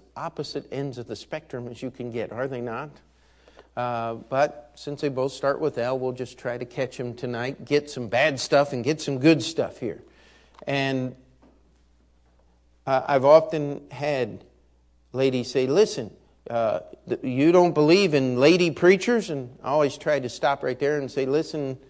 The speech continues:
i-, it's not me that doesn't believe in lady preachers. It's the Bible that says you can't be a lady preacher, all right?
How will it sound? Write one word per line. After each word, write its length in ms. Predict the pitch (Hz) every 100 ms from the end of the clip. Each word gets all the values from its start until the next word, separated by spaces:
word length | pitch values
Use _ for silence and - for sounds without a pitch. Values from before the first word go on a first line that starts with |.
| _ _ _ -
i-, 20 | 139
it's 380 | - 147 131
not 260 | 165 170 -
me 240 | 160 175
that 180 | 151 131
doesn't 300 | 143 135 139
believe 320 | 127 127 123
in 140 | 120 120
lady 240 | 120 113
preachers. 440 | - 123 - 131 139
It's 180 | 123
the 80 | -
Bible 480 | 117 135 160 127 123
that 180 | 123 -
says 240 | 120 107
you 60 | 123
can't 300 | - 120 -
be 120 | 127
a 60 | 110
lady 280 | 107 101 95
preacher, 380 | - 92 - -
all 180 | 107 113
right? 340 | 131 151